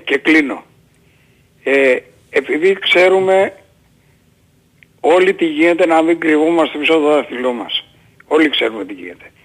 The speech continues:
Υπάρχουν ηθικοί αυτούργοι. Για αυτούς που πετάνε πέτρες, που πετάνε μολότοφ, που πετάνε φωτοβολίδες.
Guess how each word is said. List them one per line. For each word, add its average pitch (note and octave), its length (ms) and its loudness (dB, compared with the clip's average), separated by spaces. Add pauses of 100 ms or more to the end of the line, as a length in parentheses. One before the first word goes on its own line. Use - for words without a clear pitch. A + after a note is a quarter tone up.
(360)
Υπάρχουν E3+ 560 -2
ηθικοί E3+ 500 0
αυτούργοι. D3 680 -4 (840)
Για A#2+ 120 -2
αυτούς D3 240 -4
που D3+ 100 -10
πετάνε C#3 520 -2
πέτρες, D#3+ 380 0
που - 80 -16
πετάνε C#3+ 300 -2
μολότοφ, C3+ 540 -2
που - 60 -20
πετάνε C#3+ 340 -2
φωτοβολίδες. B2 680 -6